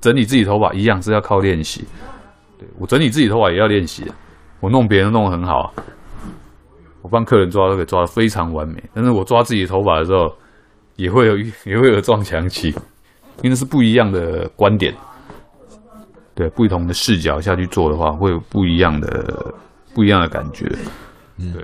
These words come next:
Speaker 1: 而且我的发质非常细软，其实是很难整理的。像你的自然卷就，<laughs> 我现在是非常羡慕的。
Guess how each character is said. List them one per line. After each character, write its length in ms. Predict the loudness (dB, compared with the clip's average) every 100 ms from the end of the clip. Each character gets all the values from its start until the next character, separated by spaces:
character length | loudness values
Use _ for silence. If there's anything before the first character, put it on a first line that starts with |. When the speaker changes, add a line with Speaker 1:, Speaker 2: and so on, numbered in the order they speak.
| -2
Speaker 1:
而 40 |
且 120 | 2
我 60 | 2
的 60 |
发 180 | 2 0
质 200 | -2 -6
非 320 | 0 2 4
常 280 | 2 -2 -4
细 260 | -2 0 2
软， 220 | 2 -2 -8
其 200 | -6 -2
实 80 | 0
是 60 | 0
很 140 | 0
难 160 | 0 2
整 200 | 2 2
理 100 | 0
的。 160 | -4 -10 -14 -20 -20 -20 -20 _ _ _ -20 _
像 180 | -2 0
你 60 | 0
的 80 |
自 180 | 0 0
然 180 | 2 0
卷 240 | -2 -2
就， 80 | 2 2 0 -6 -12 -12 -12 -20 -20 -20 _ -20 -20 _ _ _
<laughs> 0 | -12 -4 0 0
我 60 |
现 160 | 2 2
在 60 |
是 100 | 2
非 100 | 2
常 160 | 2 2
羡 160 | 2 0
慕 220 | 0
的。 60 | -4